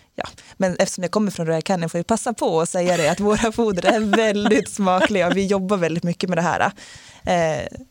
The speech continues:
så förhoppningsvis så kommer djuren tycka om det. Men att de också då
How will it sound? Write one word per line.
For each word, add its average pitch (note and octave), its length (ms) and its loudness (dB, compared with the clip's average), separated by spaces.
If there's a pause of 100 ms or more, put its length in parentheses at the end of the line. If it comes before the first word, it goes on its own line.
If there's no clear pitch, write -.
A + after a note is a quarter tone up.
(140)
så - 180 -10
förhoppningsvis F3+ 540 -4
så - 60 -12
kommer D3 420 -4
djuren E3 280 -2
tycka F3 220 -2
om E3+ 140 -4
det. - 120 -4 (300)
Men E3+ 360 -2 (140)
att - 140 -6
de D#3+ 140 -6
också E3 200 -8
då F3 160 -4